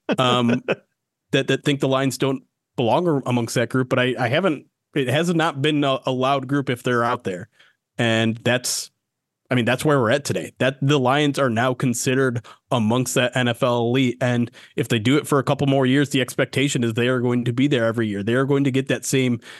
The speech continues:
Steelers, Ravens, Packers treatment where it's just like, this is where the franchise is at. And that's what the goal has always been for this franchise, right?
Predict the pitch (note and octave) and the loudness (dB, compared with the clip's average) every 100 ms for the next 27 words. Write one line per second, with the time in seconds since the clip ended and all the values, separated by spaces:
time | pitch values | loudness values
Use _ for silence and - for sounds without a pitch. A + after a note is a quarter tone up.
0 | - - - B2+ B2 A2+ G#2+ G2+ A#2+ A#2 | -10 -8 0 2 2 2 0 -2 -2 0
1 | A#2 G#2+ G#2+ G2+ - B2 A#2+ A2+ A2+ G2+ | 2 0 -2 -2 -2 0 2 0 -2 -2
2 | G#2 - C3 A2+ A#2 A#2 A#2+ A2+ B2+ - | -2 -2 -2 0 0 0 0 0 -2 0
3 | A#2 G#2+ - _ _ _ _ _ - A2 | 0 -2 -10 _ _ _ _ _ -8 -2
4 | C3 C3+ D3+ C#3 B2+ A2 A#2 B2+ C3 - | 0 2 2 2 2 0 2 2 0 0
5 | B2 C3 - B2 A#2+ F3 D3+ C3 C#3 - | 0 0 0 0 2 0 0 2 0 0
6 | F3 F3 E3+ C3 B2 D#3 C#3+ C3 B2 G#2+ | -2 -2 -2 -2 0 0 0 0 -2 -2
7 | - C#3 - A2 F#2+ - G2+ - G2 G2 | -2 -2 -2 -4 -4 -4 -4 -2 -2 0
8 | A#2+ E3 | 2 2